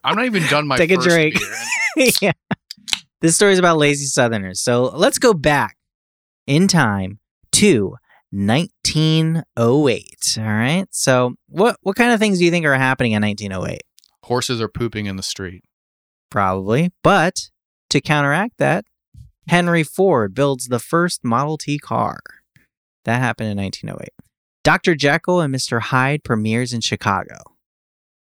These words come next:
Speaker 2: The first Jekyll and Hyde movie. Um,
Speaker 1: I like how you looked at me. You were so stoked <laughs> to say that to me. Like that was just gonna
Speaker 2: I'm so stoked
Speaker 1: brighten,
Speaker 2: about this whole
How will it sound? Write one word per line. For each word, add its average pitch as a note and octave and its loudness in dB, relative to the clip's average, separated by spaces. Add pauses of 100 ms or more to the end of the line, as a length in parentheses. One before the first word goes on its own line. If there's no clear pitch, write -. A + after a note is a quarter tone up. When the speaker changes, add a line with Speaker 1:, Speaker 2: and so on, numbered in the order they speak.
(580)
Speaker 2:
The A#2 0
first A#2 -2 (280)
Jekyll G#2+ -4
and F#2+ -8
Hyde F#2+ -10
movie. - -16 (720)
Um, A#2 0
Speaker 1:
I D#3+ 0
like G3 -2
how F4+ 0
you A3 -4
looked D#3+ -2
at C3 -2
me. C3 -4 (100)
You C#3 -6
were C#3 -4
so G#3 -2
stoked - -4 (120)
<laughs> - -10
to G#3 2
say F3 0
that C3+ -2
to C#3 -6
me. A2 -10 (460)
Like C#3 -4
that D3+ 0
was D#3+ 0
just D3 -4
gonna D3+ -2
Speaker 2:
I'm E3 2
so F#4+ 4
stoked - 0
Speaker 1:
brighten, G#3 0
Speaker 2:
about G3+ -2
this F3+ -4
whole E3+ 0